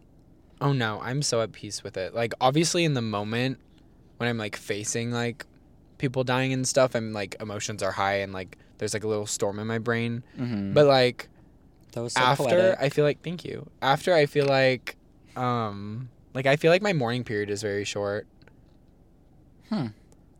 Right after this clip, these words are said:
Speaker 1: Like, I feel like everyone mourns a little bit longer than I do.
Speaker 2: Yeah, I mean, mine's usually about thirty minutes. That's how long it takes me to, like,
Speaker 1: <laughs>
Speaker 2: brush my teeth and, like, put my clothes on.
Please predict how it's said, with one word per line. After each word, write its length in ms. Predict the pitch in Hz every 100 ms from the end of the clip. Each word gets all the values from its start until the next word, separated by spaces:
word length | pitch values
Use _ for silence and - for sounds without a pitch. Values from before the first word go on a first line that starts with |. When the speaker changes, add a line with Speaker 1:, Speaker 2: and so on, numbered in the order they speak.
| -
Speaker 1:
Like, 60 |
I 40 | 127
feel 120 | 143
like 120 | 151
everyone 320 | 123 113 117 113
mourns 320 | 107 104 110
a 20 |
little 160 | 107 104
bit 140 | 90
longer 260 | 90 101 101
than 140 | 98
I 100 | 101
do. 300 | 101 101 113
Speaker 2:
Yeah, 260 | 175 196 196
I 40 |
mean, 160 | 190 185
mine's 260 | 175 214
usually 240 | 349 208 143
about 300 | 127 131 -
thirty 240 | 113 110
minutes. 680 | 110 107 110 113 - - - - - - -
That's 180 | - -
how 80 | 165
long 140 | 165
it 100 | 160
takes 240 | 131 123 -
me 60 |
to, 60 | 127
like, 200 | 117 156
Speaker 1:
<laughs> 120 | 185
Speaker 2:
brush 240 | 123 117 120
my 100 | 107
teeth 300 | - 104 -
and, 80 | 101
like, 140 | 95
put 100 | 104
my 140 | 104 101
clothes 320 | - 98 98
on. 240 | 90 95